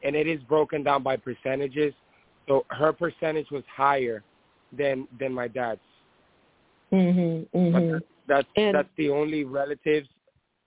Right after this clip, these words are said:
Speaker 1: that I am aware of that had sickle cell traits.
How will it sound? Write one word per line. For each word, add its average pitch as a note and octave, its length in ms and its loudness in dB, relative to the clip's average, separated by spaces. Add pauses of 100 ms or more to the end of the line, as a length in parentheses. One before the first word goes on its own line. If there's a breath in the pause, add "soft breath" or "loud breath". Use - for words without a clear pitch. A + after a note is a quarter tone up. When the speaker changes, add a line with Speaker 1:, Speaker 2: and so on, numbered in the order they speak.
(140)
Speaker 1:
that B2 500 0
I C3 220 2
am C3 180 -10
aware B2+ 380 -6
of D3+ 200 -8 (220)
that A#2 140 -10
had A#2 200 -14
sickle A2+ 300 -14
cell A2 240 -6 (680)
traits. A#2 240 0